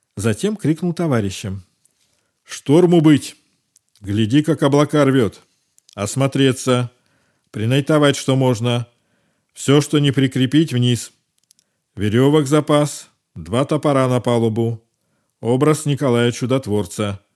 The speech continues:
паруса штормовые! В трюме с полу всё, что может замокнуть, поднять выше, особливо чужой товар! Тут нам негде укрыться, придётся на себя принимать!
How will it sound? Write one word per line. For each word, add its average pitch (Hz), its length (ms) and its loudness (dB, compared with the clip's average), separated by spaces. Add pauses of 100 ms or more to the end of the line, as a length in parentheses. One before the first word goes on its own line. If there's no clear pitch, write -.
(500)
паруса 139 480 2
штормовые! 123 800 0 (880)
В - 100 -20
трюме 170 460 4
с - 100 -12
полу 165 360 2
всё, 156 240 0
что 139 220 -2
может 139 320 -2
замокнуть, 160 720 -2 (160)
поднять 113 460 -2
выше, 113 560 0 (460)
особливо 113 640 -2
чужой 117 400 -2
товар! 104 460 -4 (1120)
Тут 127 220 -2
нам 139 180 2
негде 151 340 2
укрыться, 131 640 -2 (220)
придётся 107 480 -4
на 123 100 0
себя 127 320 0
принимать! 123 680 -4